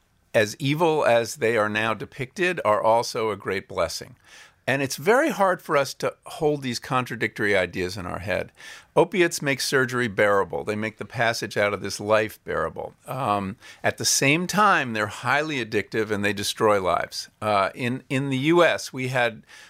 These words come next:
over a hundred thousand deaths by opiate overdose last year, okay? More than traffic accidents. It's, it's a scourge. But I think people need to understand, too, that banning the drug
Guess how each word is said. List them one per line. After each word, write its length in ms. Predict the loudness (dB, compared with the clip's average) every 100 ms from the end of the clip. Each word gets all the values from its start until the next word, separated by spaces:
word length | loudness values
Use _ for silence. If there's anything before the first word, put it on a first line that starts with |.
| _ -2
over 280 | 0 2 2
a 80 |
hundred 520 | 0 -4 -6 -6 -8 -8
thousand 640 | -2 0 0 -2 -4 -4
deaths 340 | 2 2 0
by 200 | -4 -4
opiate 480 | -2 -4 -4 -4 -4
overdose 580 | -2 -2 -2 -2 -4 0
last 280 | 0 -2 -6
year, 260 | -12 -12 -14
okay? 260 | -2 0
More 360 | 2 4 4 4
than 140 | 0
traffic 460 | 0 0 0 -2 -6
accidents. 600 | -8 -8 -12 -12 -14 -8
It's, 360 | -2 0 0 -4 -8 -20 -20 -20 _
it's 160 | -2 2
a 80 |
scourge. 760 | 2 2 4 4 4 0 -8 -16 _ _ _ _ _ -14 -14 -4
But 240 | 4 4 4
I 120 | -2
think 280 | -2 -4 -4
people 520 | -6 -2 2 4 2
need 320 | 0 -4 -2
to 60 | -2
understand, 600 | -2 -2 -4 -2 0 -2
too, 300 | 0 2 4
that 320 | 2 0 -2
banning 480 | 0 2 2 0 -2
the 100 | -4
drug 480 | -2 2 4 2